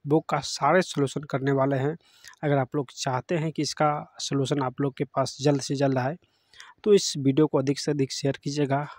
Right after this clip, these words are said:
और नए हैं तो चैनल को सब्सक्राइब कर लीजिएगा, ताकि वीडियो जैसे ही अपलोड हो उसका नोटिफिकेशन आपको सबसे पहले मिले। तो आप लोग वीडियो को अधिक से अधिक शेयर कीजिएगा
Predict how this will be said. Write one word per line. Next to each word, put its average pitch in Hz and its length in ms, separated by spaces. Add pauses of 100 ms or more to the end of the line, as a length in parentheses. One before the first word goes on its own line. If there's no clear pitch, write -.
(140)
और 143 220
नए 143 140
हैं 135 100
तो 170 120
चैनल 147 280
को 202 240 (360)
सब्सक्राइब - 520
कर - 120
लीजिएगा, 123 420 (240)
ताकि 139 240
वीडियो 139 420 (100)
जैसे 143 240
ही 165 80
अपलोड 147 320
हो 175 180 (440)
उसका 214 260
नोटिफिकेशन 175 520
आपको 180 460
सबसे - 340
पहले 151 220
मिले। 123 300 (420)
तो 196 360 (320)
आप 156 160
लोग 156 180
वीडियो 135 260
को 190 460 (200)
अधिक 151 300
से 165 80
अधिक 143 180
शेयर 139 220
कीजिएगा 156 500